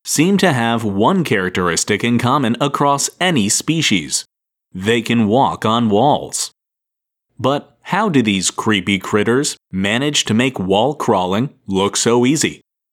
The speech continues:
Well, there are different answers for different species, but all insects do have super small, super strong bristles on their feet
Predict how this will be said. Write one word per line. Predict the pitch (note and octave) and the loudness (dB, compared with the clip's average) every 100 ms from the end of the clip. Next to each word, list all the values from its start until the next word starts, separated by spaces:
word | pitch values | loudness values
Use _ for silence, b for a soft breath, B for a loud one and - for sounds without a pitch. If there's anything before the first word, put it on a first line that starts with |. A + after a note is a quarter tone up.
| _ _ _ _ _ _ - | _ _ _ _ _ _ -2
Well, | C3+ F3 - _ | 0 0 -8 _
there | C3+ F3 | 0 2
are | F#3 | 0
different | E3 F#3 A#3 A#2+ | 2 0 2 0
answers | G2 F#2+ A2 A2 - | 0 -2 0 0 0
for | A2+ F#2 | 0 0
different | E2 F2+ G#2 G#2+ F#2 | -2 -4 -2 0 -2
species, | - A#2 - F2+ G#2 - _ _ | 0 0 0 0 -2 -6 _ _
but | G#2 A2+ C3 - | -4 -2 -2 -4
all | B2 C3+ E3+ - | 0 0 0 0
insects | C#3+ D3 G#2 F2 - | 0 2 0 -2 -4
do | G#2 F#2+ C3 C#3 | -6 0 2 2
have | A2 A2+ A#2+ - | 0 -2 -4 -6
super | - - F3+ F#3+ A3 | -8 0 2 2 0
small, | - G#2 D#2+ E2 - | 0 0 0 -2 -6
super | - - G2+ F#2+ D#2+ | -4 0 0 0 0
strong | - - C3+ A2+ C3 - | -2 0 0 2 -2 -4
bristles | A2+ B2 F#3+ - F#2 D#2+ - G#2+ | -2 0 2 0 -2 -2 -4 0
on | A#2 | 0
their | C#3 C#3+ | 2 0
feet | - G3 B2+ | 0 -2 -2